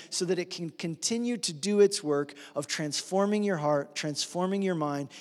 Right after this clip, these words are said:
and transforming every area of your life." If you look at Paul's letters,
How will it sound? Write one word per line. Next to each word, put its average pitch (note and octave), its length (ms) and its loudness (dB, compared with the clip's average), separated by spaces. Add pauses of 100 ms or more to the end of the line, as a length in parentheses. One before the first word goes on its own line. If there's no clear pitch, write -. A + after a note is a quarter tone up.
and D3 80 -6
transforming E3 600 0
every G3 440 6
area D#3+ 640 10 (260)
of D#3 200 4
your D3 160 10
life." B2 480 2 (420)
If D#3 140 0
you G3+ 100 4
look A#3+ 160 8
at A#3 100 -2
Paul's G3 280 6
letters, D3 440 0